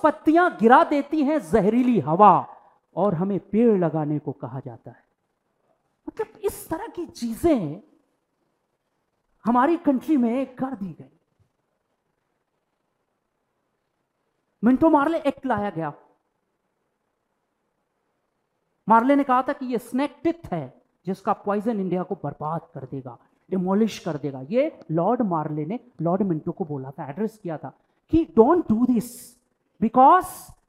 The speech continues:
this act is a teeth of snake।" Muhammad Ali Jinnah, Aga खां,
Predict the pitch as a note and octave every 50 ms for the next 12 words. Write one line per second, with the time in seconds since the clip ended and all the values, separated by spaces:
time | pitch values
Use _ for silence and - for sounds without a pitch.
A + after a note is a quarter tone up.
0 | _ - D#4+ F#4+ D#4+ - - - - C4 C#4+ D#4+ - - - - - D4 D4 B3
1 | F#3+ B3+ C#4 D4 C#4+ - - F#4+ F#4 - - - - _ _ _ - F#3+ G#3 G#3+
2 | A#3 A3+ - - _ _ - - - - - - - _ _ _ _ _ _ _
3 | _ _ _ _ _ _ _ _ _ _ _ _ _ _ _ _ _ _ _ _
4 | _ _ _ _ _ _ _ _ _ _ _ _ _ _ _ _ _ _ _ _
5 | _ _ _ _ _ _ _ _ _ _ _ _ _ _ _ _ _ _ _ _
6 | _ _ _ _ _ _ _ _ _ _ _ _ _ _ _ _ _ _ _ _
7 | _ _ _ _ _ _ _ _ _ _ _ _ _ _ - F3 F3+ F#3+ G3+ A3+
8 | A3 A3+ A3 A3 G#3 - F#3+ F#3 E3+ E3 E3 D#3 B2+ - - _ _ _ _ _
9 | _ _ _ _ _ _ _ _ _ _ _ _ _ _ _ _ _ _ _ _
10 | _ _ _ _ _ _ _ _ _ _ - F3 G3+ G3 - A3 G#3 F3+ D#3+ -
11 | E3 D#3+ E3 D3+ B2